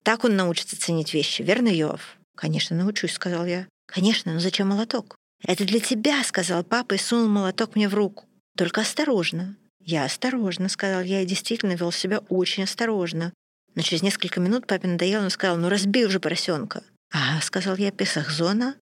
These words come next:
«Да, да, Писахзона», — сказал папа, — «ну разбей же его! Ты заслужил Барта Симпсона, ты хорошо потрудился». Писахзон грустно улыбнулся мне улыбкой фарфорового поросенка, понимающего, что ему пришел конец.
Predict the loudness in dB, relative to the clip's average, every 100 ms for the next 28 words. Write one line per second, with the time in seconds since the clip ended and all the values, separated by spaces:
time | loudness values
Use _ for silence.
0 | _ 0 4 6 6 4 2 2 2 2
1 | 2 2 0 -2 0 -2 2 2 2 2
2 | 2 4 4 2 2 0 0 -2 -4 -2
3 | 2 2 2 0 2 2 2 2 2 -2
4 | 0 2 2 0 -2 0 -2 0 0 -2
5 | -2 -2 0 0 -2 -4 -6 -10 _ -4
6 | 2 2 4 2 2 0 0 0 2 2
7 | 0 0 0 0 2 0 -2 -6 -4 -4
8 | -2 0 0 -2 -4 -2 -4 -2 -2 -2
9 | -4 -6 -8 _ -2 0 2 0 0 -2
10 | -2 -2 -2 -2 0 -2 -2 -4 -4 -4
11 | -4 -4 -4 -4 -8 -16